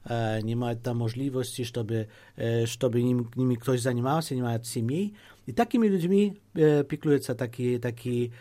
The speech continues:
e, pracownik, taki pracownik suspilny,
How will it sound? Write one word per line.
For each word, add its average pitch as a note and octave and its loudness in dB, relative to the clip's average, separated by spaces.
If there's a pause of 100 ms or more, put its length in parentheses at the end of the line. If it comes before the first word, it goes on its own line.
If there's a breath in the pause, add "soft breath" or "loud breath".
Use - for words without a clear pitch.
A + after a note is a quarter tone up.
(180 loud breath)
e, B2 2
pracownik, A#2 -2
taki A#2+ -8
pracownik C3+ -2
suspilny, F#2 -8